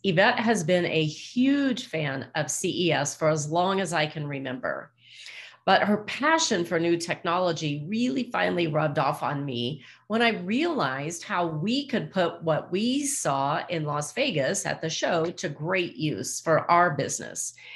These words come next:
And this made C E S a really invaluable show. Even in the years when we weren't explicitly serving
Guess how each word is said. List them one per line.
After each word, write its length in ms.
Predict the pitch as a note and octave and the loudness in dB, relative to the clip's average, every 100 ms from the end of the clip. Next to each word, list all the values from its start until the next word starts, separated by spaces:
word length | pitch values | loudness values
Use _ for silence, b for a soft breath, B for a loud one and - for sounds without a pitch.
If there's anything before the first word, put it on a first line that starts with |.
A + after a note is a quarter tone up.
| B B - | B B 2
And 340 | F3 E3+ D3+ D#3 | 4 6 4 6
this 640 | D4 F4 F4 - - - b b b b - | 6 6 4 0 -2 -6 b b b b 2
made 380 | F#3+ F#3+ F#3 - | 6 6 6 2
C 400 | - G3 E3+ F3 | -2 0 2 4
E 40 | |
S 320 | D#3+ D3 D3+ - | 4 2 -2 -4
a 120 | F3 | -2
really 500 | D#3 G3 A3 A3+ B2 | -2 0 2 0 0
invaluable 640 | F3 E3 D#3 D#3+ D#3 C#3+ D3 | 0 2 2 2 0 -4 -8
show. 640 | - C#3+ C3+ B2+ - - _ _ - | -6 -4 -2 -4 -8 -12 _ _ -2
Even 420 | G#3+ A#3+ D4 D4+ | 2 4 4 2
in 260 | D4+ C#4+ C#4+ | 2 0 2
the 80 | D#4 | 4
years 640 | B3+ E3+ D3 D#3 E3 - | 6 6 6 2 -2 -2
when 200 | F3 E3+ | 2 4
we 100 | F3 | 4
weren't 340 | E3 F3+ F3+ - | 4 2 0 -4
explicitly 1000 | E3+ - - F3+ G3+ G#3 B3 - A#3+ B3 | -6 -8 -6 2 2 4 0 2 0 2
serving 800 | - - E3 C#3+ D3 E3 G3+ | 0 2 2 2 0 -2 -4